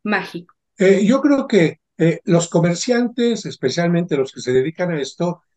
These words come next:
Speaker 2: son muy inteligentes en cómo vender sus productos. Qué bueno que allá en Canadá esté funcionando esto, sobre todo tomando en cuenta que la Navidad siempre viene, como bien lo mencionas, en una época donde la oscuridad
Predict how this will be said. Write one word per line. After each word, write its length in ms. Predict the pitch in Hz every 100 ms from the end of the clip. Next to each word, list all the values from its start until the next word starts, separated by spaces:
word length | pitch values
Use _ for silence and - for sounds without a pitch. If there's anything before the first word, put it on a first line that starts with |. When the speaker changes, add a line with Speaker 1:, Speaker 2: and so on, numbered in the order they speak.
| _ _
Speaker 2:
son 260 | - 165
muy 200 | 196 175
inteligentes 880 | 165 160 170 208 - 139 143 165 160
en 160 | 135 117
cómo 300 | 117 143 151
vender 400 | 131 113 123 135
sus 280 | - 135 -
productos. 960 | 131 143 143 196 - 135 - - - _ _ _ - _ -
Qué 120 | 160
bueno 280 | 180 185 180
que 80 |
allá 160 | 147 151
en 100 | 160
Canadá 360 | 165 160 156 160
esté 240 | 160 160
funcionando 640 | 147 143 - 135 151 160 160
esto, 560 | 156 - - 185 190 - _ - _ _
sobre 240 | - 170
todo 240 | 180 277 -
tomando 340 | 196 196 214
en 80 | 214
cuenta 640 | 190 151 156 175 175 170 _ _ _
que 120 | 165
la 120 | 165
Navidad 380 | 165 170 196 247
siempre 420 | 233 220 220 226
viene, 520 | 208 170 165 185 180 - _ _
como 220 | 143 135
bien 200 | 156 170
lo 80 | 180
mencionas, 800 | 180 175 170 165 170 175 - _ _ _
en 160 | - 147
una 240 | 196 202
época 480 | 170 165 196 175 160
donde 260 | 139 131 120
la 140 | 120
oscuridad 800 | 120 - 170 196 220 165 151